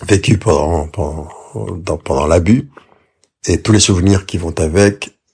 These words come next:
de sorte que ressentis et mémoire ne font plus partie de la conscience, ou de la mémoire consciente en serait un bon exemple.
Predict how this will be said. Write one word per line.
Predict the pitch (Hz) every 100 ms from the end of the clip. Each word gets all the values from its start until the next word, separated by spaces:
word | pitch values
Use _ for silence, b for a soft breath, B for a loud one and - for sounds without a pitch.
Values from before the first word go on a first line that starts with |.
| _
de | - 104 110 110
sorte | 101 151 147 - 117
que | -
ressentis | 101 123 117 113 - 110 101
et |
mémoire | 82 95 104
ne | 101
font | 92 92
plus | - 90
partie | 90 -
de | 87
la | 80
conscience, | 76 76 98 110 - b b b b b -
ou | 95
de | 80
la | 80
mémoire | 87 87 -
consciente | 85 - 104 82
en |
serait | 73 -
un | 82
bon | 78 76
exemple. | 71 80 76 - -